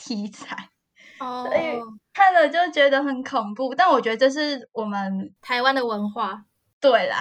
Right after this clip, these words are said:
Speaker 1: 还是一个很好的认识这些文化的一个电影，所以也可以支持国产，可以看一下这部魔法阿嬷。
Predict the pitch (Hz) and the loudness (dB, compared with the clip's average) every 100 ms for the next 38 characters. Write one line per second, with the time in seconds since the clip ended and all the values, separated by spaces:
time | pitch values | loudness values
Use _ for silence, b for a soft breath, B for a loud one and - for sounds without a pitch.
0 | 254 - 247 247 - 330 294 247 247 240 | -6 -6 0 0 0 -4 -2 -2 2 2
1 | 254 247 269 277 233 226 220 240 269 262 | 2 0 2 2 0 0 -2 2 2 0
2 | 269 240 240 233 233 214 202 220 240 208 | -4 -2 -2 0 -2 -4 -8 -2 0 0
3 | 202 190 190 190 117 - - _ _ 302 | -4 -8 -6 -8 -8 -10 -16 _ _ 0
4 | 226 156 139 - _ _ _ 233 220 240 | 0 -4 -14 -20 _ _ _ -4 -2 -4
5 | 214 - 277 269 214 208 208 202 202 190 | -6 -4 -4 -4 -8 -10 -6 -6 -6 -10
6 | 202 196 - 208 196 196 202 202 220 214 | -10 -12 -10 -10 -10 -12 -12 -10 -8 -8
7 | 190 190 190 - 190 180 185 | -8 -8 -8 -8 -10 -10 -12